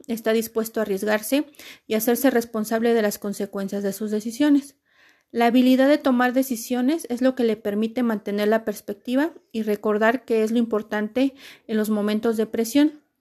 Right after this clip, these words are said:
y que para esto hay que tomar en cuenta muchas variables. No hay que perder de vista el punto de los valores, el propósito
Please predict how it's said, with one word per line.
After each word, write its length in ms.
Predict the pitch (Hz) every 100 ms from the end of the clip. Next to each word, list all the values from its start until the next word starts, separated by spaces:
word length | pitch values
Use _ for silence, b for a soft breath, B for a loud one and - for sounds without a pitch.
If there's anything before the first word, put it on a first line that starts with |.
| _ _ - -
y 140 | - 208
que 160 | -
para 300 | 220 214 214 233
esto 180 | 233
hay 60 | 269
que 100 | 262
tomar 320 | 254 226 214
en 100 | 220
cuenta 300 | 226 220 226
muchas 360 | 208 208 233 220
variables. 640 | 196 185 175 196 - - b b b b b b _ -
No 140 | 233
hay 120 | 233
que 160 | 233 240
perder 400 | 240 226 220 220
de 120 | 220
vista 440 | 233 233 - 320 403 _ _ _ _ _ _ _ _ _ _ _
el 180 | 220 220
punto 380 | 226 233 240 233
de 200 | 214 202
los 200 | 196 196
valores, 720 | 196 208 247 339 392 - -
el 160 | 214 208
propósito 880 | 202 202 240 240 269 - 311 370